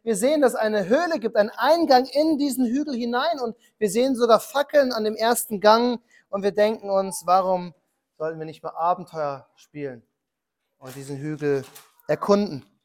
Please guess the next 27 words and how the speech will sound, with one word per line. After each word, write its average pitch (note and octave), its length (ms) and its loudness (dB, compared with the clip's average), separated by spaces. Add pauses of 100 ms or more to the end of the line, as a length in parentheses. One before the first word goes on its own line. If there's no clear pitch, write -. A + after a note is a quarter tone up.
(2250)
Die F#3 80 -4
Überschrift A3 420 4
für G#3+ 120 0
heute G3+ 220 10
lautet, F#3+ 380 6
unser G3 360 6 (180)
Glaube G3 560 8
hat F#3+ 420 4 (380)
ein F3 160 -2
Fundament. F#3+ 680 2 (800)
Unser F3+ 200 2
Glaube G#3+ 560 10 (220)
hat G#3 220 6
ein G#3 100 6
Fundament G#3+ 540 4
und G#3 100 2
während B3 300 6
wir B3+ 120 2
in A#3+ 60 4
diese A3 240 4
Höhle C#4+ 300 4
hineingehen, A#3 1000 8 (220)
sehen C4 340 6
wir C4+ 120 12
an A#3 80 8
der A3 180 10
Wand B3+ 600 6